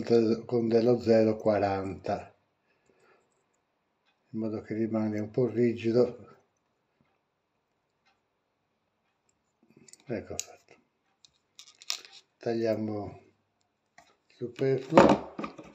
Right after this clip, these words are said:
non serve. Ecco qua. E abbiamo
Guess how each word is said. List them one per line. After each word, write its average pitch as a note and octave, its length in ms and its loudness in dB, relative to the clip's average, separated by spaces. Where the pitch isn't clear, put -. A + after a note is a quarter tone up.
non G#2 180 -16
serve. D#3+ 580 -2
Ecco - 320 -8
qua. - 240 -16
E F#3 100 -4
abbiamo B2 800 2